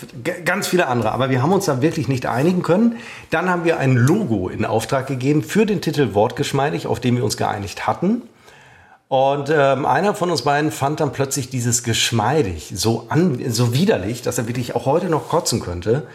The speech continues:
bei dem Wort Geschmeidig. Finde ich ganz schlimm. Und, ähm, ich, ja, und dann,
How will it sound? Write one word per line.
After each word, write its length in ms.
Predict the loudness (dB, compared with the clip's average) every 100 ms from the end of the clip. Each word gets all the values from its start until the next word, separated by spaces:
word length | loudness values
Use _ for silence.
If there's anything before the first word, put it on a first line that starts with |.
| -20 -12
bei 100 | -6
dem 160 | -2 0
Wort 160 | -2
Geschmeidig. 480 | -2 -4 -2 -2 -4
Finde 180 | -4 -4
ich 40 | -2
ganz 160 | -2
schlimm. 220 | 2 0 0 -8 -20 -20 -20 -20 _
Und, 320 | -2 0 0
ähm, 640 | 0 2 2 2 4 4 2 -4 -8 -10 -14 -14 -10
ich, 220 | -10 -12 -18 -12
ja, 200 | -6 -4
und 240 | -4 -4 -2
dann, 280 | 0 -2